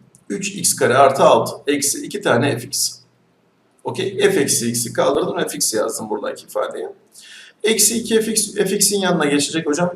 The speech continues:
Üç f x olacak. Ve bu ifade üç x kare artı altı olacak. İfadeyi komple üçe böldüğün zaman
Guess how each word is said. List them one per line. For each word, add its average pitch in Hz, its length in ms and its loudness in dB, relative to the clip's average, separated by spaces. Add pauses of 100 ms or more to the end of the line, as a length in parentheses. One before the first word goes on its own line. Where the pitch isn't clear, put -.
Üç - 260 -6
f 147 200 -2
x - 160 0
olacak. 120 440 0 (480)
Ve 190 140 0
bu 214 80 2
ifade 175 520 4
üç - 420 -4
x 190 320 -2
kare 185 420 0
artı 160 340 2
altı 170 260 4
olacak. - 440 -2 (360)
İfadeyi 214 440 4
komple 226 400 2
üçe 190 300 2
böldüğün 175 360 2
zaman 113 380 0